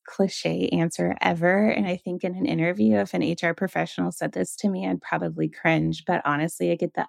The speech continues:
utmost satisfaction out of doing things for others. And in the people ops space, I constantly have the opportunity to make people's lives better by making sure policies support their needs, resources are available to them, compensation's accurate, benefits are the best in class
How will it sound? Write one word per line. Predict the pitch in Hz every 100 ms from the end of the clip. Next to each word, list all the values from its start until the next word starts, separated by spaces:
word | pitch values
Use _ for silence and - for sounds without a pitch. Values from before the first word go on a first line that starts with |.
| -
utmost | 160 - 151 160
satisfaction | 156 151 165 - 139 151 170 151
out | 147
of | 151
doing | 139 143 165
things | 180 202 214
for | 220 -
others. | 233 233 240 226 - - _ _
And | - 185
in | 185
the | 180
people | 175 170 170
ops | 165 -
space, | - - 147 147 - -
I |
constantly | 160 - - 160 - - 151
have | 156 151
the |
opportunity | 160 156 151 - 156 160 -
to |
make | - -
people's | - - 165 -
lives | - - 175
better | 160 - 160 175
by | 180
making | 165 - 160
sure | 160 165 165 165
policies | - 156 156 160 - 156 156
support | 165 - 151 151
their | 147
needs, | 151 - 139 151
resources | 160 - 160 156 165 160
are | 156
available | 147 160 139 - 147 - -
to | 156
them, | 147 147 - - _ _ -
compensation's | - 156 156 160 208 - 175 160
accurate, | 156 - - -
benefits | 220 202 - -
are | 180
the | 185
best | - - - -
in |
class | - - -